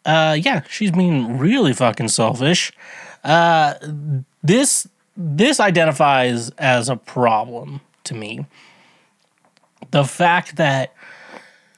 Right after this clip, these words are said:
this is a possibility of what's going on in your life where one partner goes down on them, but they don't go down, they don't do vice versa.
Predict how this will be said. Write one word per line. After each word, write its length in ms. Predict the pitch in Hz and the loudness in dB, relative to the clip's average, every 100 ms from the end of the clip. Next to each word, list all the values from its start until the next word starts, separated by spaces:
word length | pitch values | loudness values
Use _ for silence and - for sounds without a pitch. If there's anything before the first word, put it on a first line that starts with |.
| _ _ _ _ _ _ _ - | _ _ _ _ _ _ _ -6
this 420 | 135 127 185 - | -2 2 0 0
is 80 | 170 | 0
a 60 | |
possibility 880 | 143 143 156 139 135 127 131 139 143 | 0 2 2 2 0 2 2 2 2
of 400 | 131 123 117 110 | 2 0 0 -4
what's 360 | 139 120 131 127 | -6 0 2 2
going 260 | 127 127 120 | 2 2 4
on 180 | 120 | 2
in 60 | 123 | 2
your 160 | 127 127 | 0 0
life 400 | 127 131 131 127 | 0 0 -2 -2
where 300 | 120 113 - - - - _ | 0 -2 -6 -16 -20 -20 _
one 260 | 131 127 143 | 0 2 4
partner 380 | 139 139 131 131 | 4 2 2 0
goes 280 | 127 127 113 | 2 0 0
down 340 | 123 123 123 | 0 2 2
on 220 | 120 117 | 2 0
them, 440 | 120 123 123 127 117 | 0 0 0 0 -2
but 200 | 110 110 | -6 -2
they 120 | 120 | 0
don't 180 | 120 117 | 0 -2
go 100 | 117 | -2
down, 580 | 117 117 117 113 117 - 131 | -2 -2 -4 -6 -12 -14 -4
they 160 | 123 | -2
don't 160 | 120 117 | 0 0
do 120 | 120 | -2
vice 280 | 117 113 - | 0 0 2
versa. 500 | 120 131 135 151 | 2 2 2 0